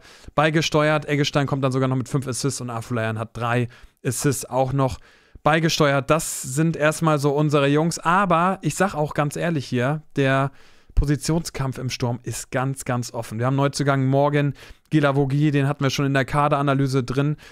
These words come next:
Der macht mächtig Druck, genauso wie Elias Saad. Wer das beste Bundesliga-Profil mitbringt, das bleibt ganz, ganz offen und ganz spannend.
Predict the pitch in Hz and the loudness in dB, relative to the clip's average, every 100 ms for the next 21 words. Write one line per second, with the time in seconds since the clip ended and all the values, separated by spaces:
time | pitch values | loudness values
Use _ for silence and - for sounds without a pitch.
0 | - - 139 139 139 143 151 151 - 143 | -6 0 2 0 -2 0 2 0 0 0
1 | 139 131 131 127 123 127 127 117 - _ | 2 2 2 0 0 2 2 -2 -14 _
2 | _ 147 147 156 156 147 - 160 156 165 | _ 2 4 4 4 2 2 2 2 0
3 | - - _ - 139 165 180 - 156 - | -4 -14 _ 0 4 4 4 4 2 2
4 | - 175 - 165 127 170 185 - 160 156 | 0 2 4 2 4 4 4 4 2 2
5 | - 147 - 160 165 151 156 - 135 127 | 0 -2 0 2 4 4 2 0 0 2
6 | 117 139 143 - - 127 127 - 135 131 | 2 0 0 -8 -2 0 0 0 -2 0
7 | 139 123 - 127 - 127 117 123 123 - | -2 -2 -2 -6 -4 -4 -2 -2 0 -2
8 | - 120 113 | -2 0 0